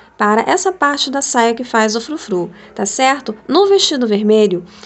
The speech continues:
eu fiz um total de cinco carreiras, então, vou fazer a mesma coisa aqui. Como já temos uma carreira, eu vou fazer mais quatro para totalizar cinco. Então, como que eu vou fazer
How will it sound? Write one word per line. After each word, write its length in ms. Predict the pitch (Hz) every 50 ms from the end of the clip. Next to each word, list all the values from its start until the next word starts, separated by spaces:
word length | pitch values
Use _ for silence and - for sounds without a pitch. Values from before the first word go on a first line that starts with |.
| - - -
eu 100 | 208 202
fiz 200 | - 240 247 262
um 60 | 247
total 360 | 269 269 254 - 254 247 254
de 120 | 233 285
cinco 600 | 285 - - - - - - 294 294 302 302 - 320
carreiras, 680 | 302 - 320 320 277 247 202 185 180 175 175 175 - -
então, 480 | 214 226 226 240 226 233 240 269 359 - - - - - - _ -
vou 200 | 220 226 240 240
fazer 280 | 247 240 226 240 233
a 60 | 233
mesma 420 | 226 226 240 240 247 247 254 269 269
coisa 380 | 262 - 254 247 247 233 285
aqui. 320 | 294 294 - - 180 165 - _
Como 340 | - - 311 349 359 381 370
já 200 | 349 349 339 339
temos 360 | 330 302 262 254 240 226 208
uma 200 | 196 185 175 175
carreira, 600 | 170 170 254 269 262 233 214 202 202 202 220 269 - - _ - - - - -
eu 100 | 226 233
vou 140 | 220 214 208
fazer 320 | 208 - 208 180 180 190
mais 380 | 190 214 254 349 403 - - -
quatro 600 | - - 254 226 220 226 226 226 277 294 339 339 - - - - - _ _
para 260 | - 240 233 226 226 226
totalizar 680 | 226 240 233 254 240 240 240 233 233 247 269 320 -
cinco. 680 | - - - - - 269 254 240 214 208 - - 180 -
Então, 480 | 247 269 277 - - 330 359 370 370 370 -
como 420 | - 359 381 392 403 415 427 427
que 100 | 427 415
eu 120 | 392 370
vou 240 | 320 240 226 226 233
fazer 680 | 226 - 269 269 277 254 254 220 208 214 220 240 247